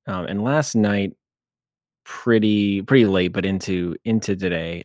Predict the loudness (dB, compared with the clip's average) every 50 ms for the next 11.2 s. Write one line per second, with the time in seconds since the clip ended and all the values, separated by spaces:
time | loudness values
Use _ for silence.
0 | _ -4 -2 -2 -2 -2 -2 -4 -6 -8 -8 -6 -2 0 2 2 2 0 2 0
1 | 0 0 -2 -8 -8 -6 -6 -4 -4 -4 -4 -4 -4 -4 -6 -8 -8 -10 -10 -10
2 | -8 -8 -8 -8 -6 -4 -4 -4 -4 -4 -2 -2 0 0 0 0 0 -2 -4 -6
3 | -4 -4 -4 -2 0 0 0 0 2 2 0 0 -2 -4 -6 -10 -8 -4 -2 -2
4 | -2 -4 -4 -4 -4 -4 -2 -2 -2 -2 -2 -4 -4 -6 -8 -12 _ _ _ _
5 | _ _ _ _ -18 -10 -4 -2 0 0 0 0 -2 -4 -4 -4 -6 -6 -6 -6
6 | -6 -4 -4 -6 -6 -8 -8 -8 -6 -4 -4 -4 -6 -6 -6 -6 -6 -6 -8 -10
7 | -14 -20 -20 -20 _ _ _ -20 -14 -10 -6 -4 -2 -2 0 -2 -2 -2 -4 -4
8 | -4 -6 -6 -6 -6 -4 -4 -4 -6 -6 -6 -6 -6 -4 -4 -4 -6 -4 -6 -6
9 | -6 -6 -6 -8 -8 -8 -8 -8 -8 -8 -8 -8 -6 -6 -6 -6 -6 -6 -4 -4
10 | -2 -2 -4 -4 -2 -2 -2 -4 -4 -4 -4 -4 -2 -2 -2 0 2 4 4 4
11 | 2 0 -4 -10